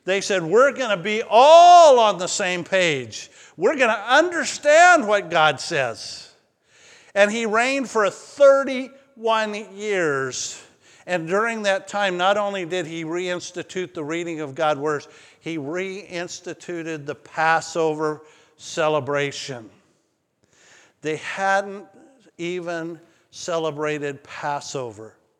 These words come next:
the highest festival that, that the Jewish people had. And he reinstituted all that. That is the kingdom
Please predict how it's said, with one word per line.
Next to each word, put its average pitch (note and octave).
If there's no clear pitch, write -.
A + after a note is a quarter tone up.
the D3
highest F3+
festival B2+
that, D#3
that C#3+
the C#3+
Jewish D3
people E3+
had. C#3
And F3
he G3
reinstituted G#3
all D#3
that. B2+
That A#3
is F3
the G3
kingdom G#3+